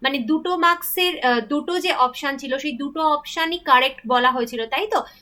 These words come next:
তো সেই দুটো অপশনই কারেক্ট, মানে দুটো অপশনই যারা টিক করেছিলে তোমরা সবাই বোনাস মার্কস পেয়েছিলে,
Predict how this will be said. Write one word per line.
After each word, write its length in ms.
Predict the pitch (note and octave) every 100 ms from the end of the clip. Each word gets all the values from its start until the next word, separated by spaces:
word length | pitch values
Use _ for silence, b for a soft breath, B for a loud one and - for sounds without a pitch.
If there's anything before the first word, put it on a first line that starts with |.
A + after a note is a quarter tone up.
| -
তো 80 | D4+
সেই 160 | E4+
দুটো 280 | B3 C#4+ D#4+
অপশনই 460 | D#4 D4+ E4 D#4+ E4+
কারেক্ট, 380 | C#4 B3+ C4+
মানে 200 | C4+ C#4+
দুটো 220 | B3+ B3 C4+
অপশনই 380 | C4 - D4+ D4
যারা 240 | C4 C#4+
টিক 280 | C#4+ D#4 -
করেছিলে 420 | C#4+ B3 C4 A#3+
তোমরা 240 | B3 B3
সবাই 300 | B3 A#3+ B3+
বোনাস 360 | A#3+ B3 A#3+ A#3+
মার্কস 240 | B3 A#3+ -
পেয়েছিলে, 420 | E4 F4 D4+